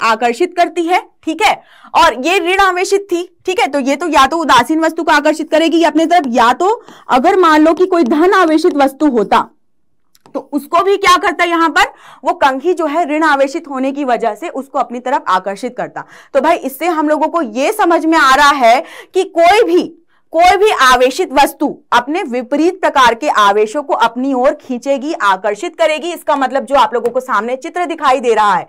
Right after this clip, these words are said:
ठीक है, तो वहां पर क्या हो रहा था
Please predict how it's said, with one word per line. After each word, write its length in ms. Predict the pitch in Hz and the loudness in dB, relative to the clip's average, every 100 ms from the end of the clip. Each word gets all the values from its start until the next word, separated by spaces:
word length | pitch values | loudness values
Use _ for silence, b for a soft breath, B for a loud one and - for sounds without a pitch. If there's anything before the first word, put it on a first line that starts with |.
| B B B - | B B B -4
ठीक 160 | 370 | 0
है, 160 | 403 - B B | 0 -2 B B
तो 100 | 359 | -2
वहां 280 | 277 269 339 | 0 0 2
पर 140 | 370 | 0
क्या 200 | 370 359 | 2 4
हो 140 | 349 294 | 6 4
रहा 120 | 262 | 2
था 280 | 277 170 | -2 -12